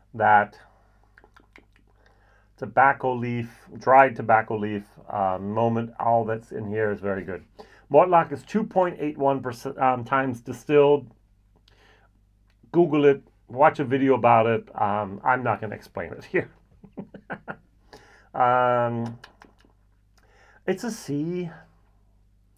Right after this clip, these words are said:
With water, it might scratch on the C plus, but not really. Value for money, ten euros more than this. We're talking seventy-five euros for this Mortlach.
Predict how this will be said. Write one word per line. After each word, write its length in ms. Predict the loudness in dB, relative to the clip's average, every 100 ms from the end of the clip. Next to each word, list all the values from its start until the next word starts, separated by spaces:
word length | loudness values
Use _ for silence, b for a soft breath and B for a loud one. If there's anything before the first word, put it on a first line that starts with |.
| _ -8
With 100 | -6
water, 400 | 6 6 6 2
it 80 | -2
might 500 | -4 0 0 0 -4
scratch 640 | -18 -6 4 4 2 -6
on 80 | -6
the 100 | -8
C 220 | -6 -8
plus, 340 | -2 0 0
but 140 | -4 -10
not 180 | -8
really. 420 | -2 -2 -2 -6 -12 _ _ b b b b b b b -2
Value 320 | 0 2 0
for 160 | -4
money, 340 | 0 0 0 -6
ten 300 | -8 -10 -6
euros 300 | -4 -4 -4
more 200 | -4 -4
than 200 | -6 -2
this. 340 | -2 -4 -12
We're 100 | -16
talking 380 | -4 -4 -4 -12
seventy-five 840 | -4 -2 -2 -6 -10 0 0 0
euros 600 | -2 -2 -2 0 -4 -6
for 120 | -12 -8
this 260 | -6 -6
Mortlach. 680 | -4 -4 -4 -4 -4 -6 -16